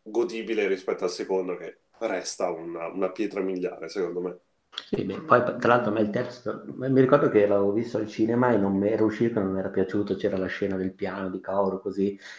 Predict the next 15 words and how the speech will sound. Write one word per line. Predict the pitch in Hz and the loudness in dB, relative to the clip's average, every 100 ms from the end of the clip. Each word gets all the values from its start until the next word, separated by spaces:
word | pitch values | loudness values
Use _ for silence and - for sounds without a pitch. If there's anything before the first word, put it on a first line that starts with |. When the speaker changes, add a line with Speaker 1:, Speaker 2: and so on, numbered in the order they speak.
| - _ | -20 _
Speaker 2:
Poi | - | 4
invece | - 117 117 | 6 8 8
rivedendolo | 104 101 98 101 101 101 95 | 8 8 8 6 6 6 6
dopo | 98 101 - | 4 4 4
l'ho, | 101 87 85 - 87 82 85 - | 0 0 -6 -12 -14 -18 -20 -10
l'ho | 98 | -4
anche | 98 90 | -2 -2
apprezzato, | 90 - - 95 87 - | -6 -8 -6 -6 -6 -8
quindi | 98 90 | -10 -10
non | 87 87 | -8 -12
è | |
stato | - 90 - | -14 -16 -10
Speaker 1:
Sì, | - 220 156 | -4 0 0
Speaker 2:
così. | |
Speaker 1:
sì, | 151 120 | 0 -4